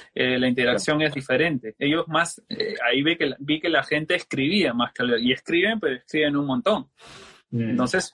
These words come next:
Speaker 1: eh, hay, hay tiempo para poderlo leer, eh, y, y también vi, pues, que ya no, no se limita tanto el número de asistentes,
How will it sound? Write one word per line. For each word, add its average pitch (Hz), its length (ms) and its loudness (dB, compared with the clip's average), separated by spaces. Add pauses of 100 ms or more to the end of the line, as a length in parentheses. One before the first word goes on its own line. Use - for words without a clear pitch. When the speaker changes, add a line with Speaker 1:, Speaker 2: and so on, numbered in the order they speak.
(720)
Speaker 1:
eh, 254 560 -2
hay, 156 240 2
hay 170 160 2
tiempo 175 280 -2
para 143 220 2
poderlo 143 340 2
leer, 202 640 2 (420)
eh, 127 560 2
y, 120 360 -2
y 120 40 0
también 139 380 0
vi, 156 140 -2
pues, 156 320 0
que 127 180 -4
ya 139 380 2 (420)
no, 147 480 0
no 151 140 0
se 160 140 -2
limita 147 460 0
tanto 151 300 2
el 143 100 0
número 147 320 0
de 131 100 0
asistentes, - 760 -4